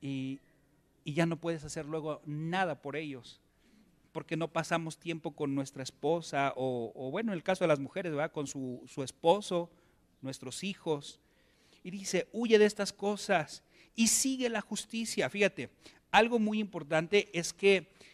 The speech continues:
¿qué significa sigue? L-, la palabra sigue se de-, denota perseguir, perseverar,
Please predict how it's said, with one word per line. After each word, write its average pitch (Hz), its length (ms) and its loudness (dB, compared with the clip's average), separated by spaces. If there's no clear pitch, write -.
¿qué 240 120 2
significa 202 960 6
sigue? 170 560 2
L-, 185 200 -8
la 202 180 6
palabra 269 300 4
sigue 233 380 -2
se 202 120 0
de-, 165 280 0
denota 208 640 2
perseguir, 156 640 0
perseverar, 151 920 6